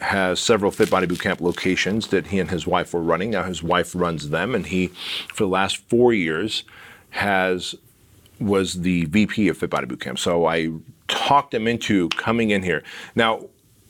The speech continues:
people are like, "Well, how did you know Bryce was gonna be it? Like, why weren't you out there looking for someone who's a V P?" 'Cause I was like,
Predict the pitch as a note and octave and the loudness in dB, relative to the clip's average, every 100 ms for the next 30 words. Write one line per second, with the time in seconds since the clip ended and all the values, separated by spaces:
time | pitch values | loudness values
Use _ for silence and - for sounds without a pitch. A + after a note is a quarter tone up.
0 | _ - C3 B2 A2 G#2 A2 G2+ - D3 | _ -4 4 4 4 4 4 4 2 2
1 | A#2+ C3 G2+ A2+ A2 G#2+ F#2+ F#2+ E2 D#2+ | 0 0 2 0 2 -2 0 0 -2 -6
2 | - E2+ - - - F2+ D#2 G2 G2+ G2+ | 0 -2 -2 -16 -10 -8 0 2 2 2
3 | G2+ F2+ F#2 F2 G2+ F#2+ E2+ - E2+ - | 0 2 0 4 2 2 -6 0 0 0
4 | F#2+ E2+ E2 D#2 D2 E2 - F#2 - - | -2 -2 -4 -4 -2 -2 0 -2 -2 -14
5 | - - - - B2 B2 A2+ A2+ | -18 -16 -16 -2 2 2 2 0